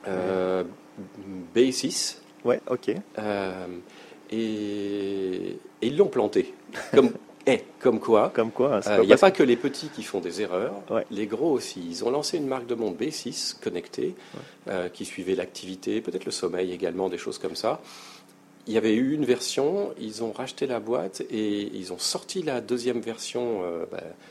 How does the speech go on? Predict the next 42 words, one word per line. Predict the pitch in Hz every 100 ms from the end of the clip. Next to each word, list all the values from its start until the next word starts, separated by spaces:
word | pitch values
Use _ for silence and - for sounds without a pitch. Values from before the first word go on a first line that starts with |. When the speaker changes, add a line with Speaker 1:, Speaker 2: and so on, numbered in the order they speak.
| -
Speaker 1:
sous, | - - 143 139 117
euh, | 92 85 85
on | 87
va | 90
dire, | 98
l'égide | 87 95 95 107 107
ou, | 87 87
euh, | 87 87 87 - - - - -
le | 92
mastodonte | 92 - 101 107 95
Google, | 92 90 107
Speaker 2:
Ouais. | - 90
Speaker 1:
euh, | 82 82 78 -
Intel, | 104 120 180
pardon. | - - -
Speaker 2:
Ouais. | - - - - -
Speaker 1:
Et | 143
Speaker 2:
Ouais, | 147
et | 151
c'est | - 139 -
le, | 127 120 -
avec, | 110 107
euh, | 113 110 -
avec | 107 110
Tag, | 139 147
c'était, | - 113 - 131 120
euh, | 101 95 95 90 92 90 87 - -
c'était, | 110 - 127
euh, | 113 104
Google, | 117 123 131 147 147 -
Tag | 120 135 - - - - -
et | 147 135
Intel | 127 - 127 131
qui | -
s'étaient | 127 117 117
mis | 117
ensemble | 113 - 120
pour | 110
faire | - 104
le |
produit. | - 101 92
Speaker 1:
Oui. | 101